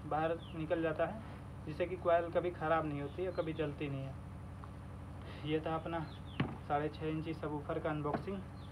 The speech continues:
आपको जितना दिखाना था उतना दिखा दिया। धूप काफ़ी तेज़ है, मेहनत बहुत लगता है वीडियो बनाने में।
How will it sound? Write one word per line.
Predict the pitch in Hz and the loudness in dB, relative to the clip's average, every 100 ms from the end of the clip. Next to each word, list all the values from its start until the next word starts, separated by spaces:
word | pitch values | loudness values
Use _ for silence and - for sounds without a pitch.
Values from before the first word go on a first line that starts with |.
| - - - | -10 -8 0
आपको | 147 - 156 | 2 2 -2
जितना | 151 160 156 | -2 -2 -2
दिखाना | 151 147 156 156 | -2 -2 -2 -2
था | |
उतना | 147 156 | -4 -2
दिखा | 156 151 156 | -2 4 4
दिया। | 165 202 214 | 4 2 0
धूप | 139 151 - | -2 -4 0
काफ़ी | 156 156 | 0 0
तेज़ | 165 165 165 | -4 -4 -2
है, | 190 | -2
मेहनत | 175 156 156 | -2 -2 -2
बहुत | 147 160 170 | -2 -2 -2
लगता | 160 170 | -2 2
है | 170 | 2
वीडियो | 165 170 | 2 0
बनाने | 170 165 170 | 0 0 -2
में। | 180 | -4